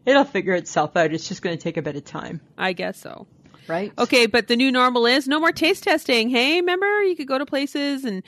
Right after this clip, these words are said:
Speaker 2: like, Costco
Speaker 1: I
Speaker 2: on
Speaker 1: know,
Speaker 2: a Saturday
Speaker 1: right?
Speaker 2: or a Sunday, they could do taste
Speaker 1: Yeah,
Speaker 2: testing. No more.
Speaker 1: exactly.
Speaker 2: All done.
Speaker 1: I know. And no more buffets.
Speaker 2: No more buffet.
Speaker 1: But here's my question with that too, right?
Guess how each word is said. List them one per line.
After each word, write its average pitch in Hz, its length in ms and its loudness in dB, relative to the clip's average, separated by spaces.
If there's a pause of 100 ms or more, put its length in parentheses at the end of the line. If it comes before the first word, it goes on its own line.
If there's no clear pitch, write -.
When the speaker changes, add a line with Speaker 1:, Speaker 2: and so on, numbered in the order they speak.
(160)
Speaker 2:
like, 214 160 -2
Costco 247 600 6 (460)
Speaker 1:
I 185 120 4
Speaker 2:
on 202 60 6
Speaker 1:
know, 214 200 6
Speaker 2:
a - 20 2
Saturday 240 480 6
Speaker 1:
right? 240 60 6
Speaker 2:
or 220 40 6
a 196 100 4
Sunday, 240 420 0
they 220 100 -2
could 196 140 -6
do 196 100 -6
taste 208 140 -2
Speaker 1:
Yeah, 196 180 6
Speaker 2:
testing. 294 380 -2 (260)
No 220 240 0
more. 285 280 6
Speaker 1:
exactly. 190 240 -2 (100)
Speaker 2:
All 233 160 6
done. 233 320 4 (640)
Speaker 1:
I 214 160 6
know. 165 200 4
And 190 160 4
no 202 140 6
more 202 180 6
buffets. - 760 0
Speaker 2:
No 190 120 -8
more 208 200 2
buffet. 233 520 0 (460)
Speaker 1:
But 220 140 6
here's 277 280 6
my 285 120 8
question - 520 0
with 156 160 -2
that - 260 0
too, - 300 -10
right? 220 320 0